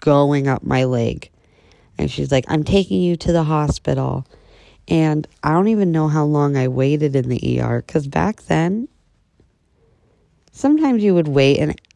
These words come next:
two or three hours. Like, nowadays, it's, like, eight hours. It feels like you're there forever. But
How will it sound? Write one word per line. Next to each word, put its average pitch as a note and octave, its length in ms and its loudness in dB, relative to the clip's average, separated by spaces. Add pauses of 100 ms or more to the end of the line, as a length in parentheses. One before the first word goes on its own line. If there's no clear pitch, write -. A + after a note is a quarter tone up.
(220)
two D#3+ 320 2
or D3+ 100 0
three C#3+ 380 2
hours. C3 520 2
Like, C3+ 120 2
nowadays, C#3+ 560 2
it's, - 140 2
like, - 320 0
eight D3 260 2
hours. B2+ 400 0
It A#2+ 120 -2
feels C3+ 280 2
like B2 180 -4
you're B2+ 100 0
there A#2+ 180 0
forever. A#2 640 -4 (480)
But D#3 180 2